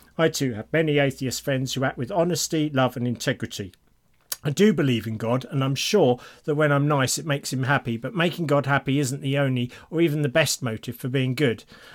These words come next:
Another good question is, where do our beliefs come from?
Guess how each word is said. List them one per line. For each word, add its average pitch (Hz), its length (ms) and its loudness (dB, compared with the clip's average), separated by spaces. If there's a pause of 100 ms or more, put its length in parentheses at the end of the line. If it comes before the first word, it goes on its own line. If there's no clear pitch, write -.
Another 220 300 4
good 131 200 0
question 139 420 -2
is, 151 160 -4
where 202 160 4
do 185 140 0
our 190 100 6
beliefs 190 360 -2
come 214 260 0
from? 107 260 -4